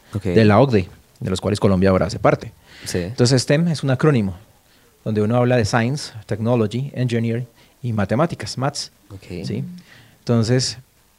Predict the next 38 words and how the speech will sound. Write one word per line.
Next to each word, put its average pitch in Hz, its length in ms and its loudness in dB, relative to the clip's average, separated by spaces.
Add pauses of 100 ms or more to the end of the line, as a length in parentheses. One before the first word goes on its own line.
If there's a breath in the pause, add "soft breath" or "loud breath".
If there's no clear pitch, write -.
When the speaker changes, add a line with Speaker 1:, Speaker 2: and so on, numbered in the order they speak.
(500)
Speaker 2:
¿cómo 147 260 4
desde 143 160 0
la 107 80 -2
maestría 104 300 -2
en 113 80 -2
administración 104 500 -4
de 107 80 -2
organizaciones 113 720 -4 (920 soft breath)
yo 131 220 6
puedo 139 240 6
hacer 127 380 0
en 98 100 -6
los 87 140 -6
currículos 110 560 -6
que 101 80 -8
los 95 120 -6
estudiantes 92 480 -8
aprendan 104 440 -4 (320)
de 113 100 -10
ciencia? 127 380 -6 (300)
Speaker 1:
Ujú. 95 320 -10
Speaker 2:
¿Sí? 156 180 0
Las 107 160 2
organizaciones 101 500 0
están 110 160 -2
hechas 110 160 -4
por 104 140 -4
personas. 101 420 -4 (320 loud breath)
Los 110 160 0
comportamientos 110 760 -2
también 104 200 -4
hacen 104 140 -8
parte 107 260 -10
de 95 60 -6
las 92 100 -8
ciencias. - 460 -12 (720 loud breath)
La 117 120 2
tecnología, 104 600 -4